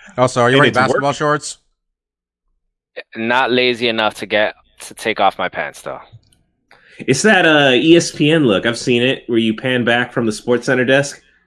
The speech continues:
Speaker 4: and they got, like, flip-flops and sweatpants on, but they got a nice jacket top.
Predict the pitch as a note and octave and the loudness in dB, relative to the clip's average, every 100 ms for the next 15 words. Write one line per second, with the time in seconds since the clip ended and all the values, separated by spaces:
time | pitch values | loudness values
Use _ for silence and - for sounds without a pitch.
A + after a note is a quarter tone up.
0 | _ G2+ G#2 A2 A2 G#2+ G#2 B2 A#2+ B2 | _ -4 0 2 2 0 0 0 0 0
1 | A#2 A2+ G#2+ - A#2 - A#2+ A#2 B2+ B2 | -2 -2 -4 -2 -2 -2 -4 -2 -2 -2
2 | B2+ A2 G#2+ A2 A2 G2+ A2+ A2+ - A2+ | 0 0 2 2 0 0 0 0 -4 -8
3 | A#2 A2+ A2 A#2+ - C3 C#3+ | -4 -4 -4 -8 -8 -8 -10